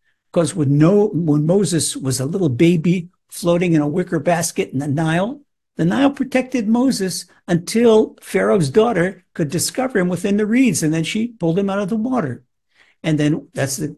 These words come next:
so Moses couldn't do anything, even cast a, some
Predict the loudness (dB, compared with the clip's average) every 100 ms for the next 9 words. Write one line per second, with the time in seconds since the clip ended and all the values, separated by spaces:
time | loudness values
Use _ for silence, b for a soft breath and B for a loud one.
0 | -14 -4 -2 -2 -6 -8 -2 2 2 2
1 | 0 0 0 0 2 2 2 2 2 2
2 | 2 B B -4 -4 -4 -6 -4 -2 -2
3 | -2 -2 0 0 0